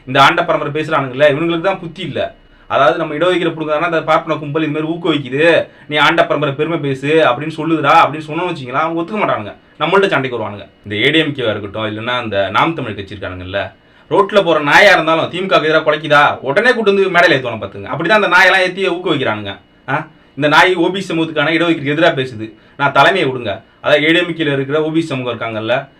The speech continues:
இல்ல எஸ் சி, எஸ் டி சமூகம் இருக்காங்கல்ல, அவங்களுக்கு தெரியாதா இந்த நாய் இடஒதுக்கீடு எதிராக பேசுது? அந்த மேடையில ஏறப்பே கல் எடுத்து அடிக்கணும், இல்ல செருப்பால் அடிக்கணும்னு புத்தி கிடையாது. அதே மாதிரி நாம் தமிழ் தொண்டருக்கு புத்தி கிடையாதா? நாம் தமிழ் கட்சி இடஒதுக்கீடு ஆதரிக்குதுல, ஏ டி எம் கே இடஒதுக்கீடு ஆதரிக்குதுல,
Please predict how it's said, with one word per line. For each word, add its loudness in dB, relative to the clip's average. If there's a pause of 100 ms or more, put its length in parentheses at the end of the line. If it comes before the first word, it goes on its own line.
இல்ல 0
எஸ் -2
சி, -2
எஸ் 2
டி -12
சமூகம் -2
இருக்காங்கல்ல, -6
அவங்களுக்கு 0
தெரியாதா 2 (160)
இந்த -4
நாய் 4
இடஒதுக்கீடு 2
எதிராக 0
பேசுது? -4
அந்த -2
மேடையில 4
ஏறப்பே 0
கல் 2
எடுத்து 2
அடிக்கணும், -8
இல்ல -4
செருப்பால் 4
அடிக்கணும்னு -4
புத்தி -10
கிடையாது. -2 (220)
அதே 2
மாதிரி 2
நாம் 4
தமிழ் -2
தொண்டருக்கு 0
புத்தி -10
கிடையாதா? 2 (240)
நாம் 2
தமிழ் 0
கட்சி -4
இடஒதுக்கீடு 2
ஆதரிக்குதுல, 2 (240)
ஏ 4
டி 6
எம் 2
கே 2
இடஒதுக்கீடு 2
ஆதரிக்குதுல, -2